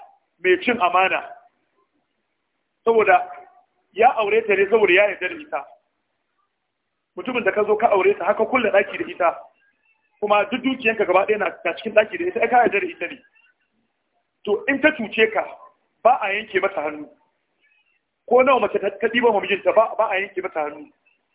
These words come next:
Sai dai za a mata hukunci ne na wato mai cin amana. An gane wannan ko? Kamar yadda misalin miji,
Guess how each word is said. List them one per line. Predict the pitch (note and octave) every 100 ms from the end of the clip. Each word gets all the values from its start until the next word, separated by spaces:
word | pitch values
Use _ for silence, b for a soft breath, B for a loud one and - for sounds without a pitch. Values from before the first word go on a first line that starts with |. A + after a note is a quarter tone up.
| _ -
Sai | G#3+
dai | A3
za | A#3
a | G#3+
mata | G#3+ G#3
hukunci | G3+ A3 A3+ G3+
ne | G3 G3+
na | G#3 G3 - - _ _ _ _ -
wato | F3+ F3+ F#3
mai | F3+ F3+
cin | B3+ -
amana. | F3 F3+ F3 C#3 - _ _ _ _ _ _ _ _ _ _ _ _ _ _ _ _ _ _ -
An | G3+
gane | A3
wannan | G#3 G3
ko? | - - - - _ _ _ _ F#3
Kamar | G#3 A#3+
yadda | C4 A3+
misalin | F#3 A3 G#3+ G3
miji, | G3+ -